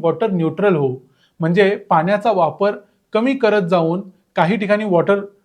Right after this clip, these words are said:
पॉझिटिव्ह असा देखील शब्द वापरलेला आहे, ज्यामध्ये पाण्याचा अगदी नगण्य वापर करता येणार आहे. म्हणजे पाणी बंद होणार नाही, पण पाण्याचा वापर मर्यादित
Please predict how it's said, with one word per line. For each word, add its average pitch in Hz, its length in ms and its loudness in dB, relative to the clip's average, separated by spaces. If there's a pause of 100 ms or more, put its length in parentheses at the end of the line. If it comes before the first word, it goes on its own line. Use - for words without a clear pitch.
(180)
पॉझिटिव्ह 185 400 2
असा 190 140 -2
देखील 190 240 0
शब्द 175 220 -4
वापरलेला 165 500 0
आहे, 143 180 -2 (300)
ज्यामध्ये 170 440 -2 (420)
पाण्याचा 226 500 2
अगदी 185 260 -2
नगण्य 196 400 -2
वापर 180 300 0
करता 165 320 -2
येणार 156 200 -2
आहे. 165 120 -2
म्हणजे 185 240 -2 (200)
पाणी 175 220 2
बंद 185 320 -2
होणार 214 320 2
नाही, 233 200 -4 (380)
पण 220 220 2 (200)
पाण्याचा 202 540 2
वापर 196 400 0
मर्यादित 156 480 -2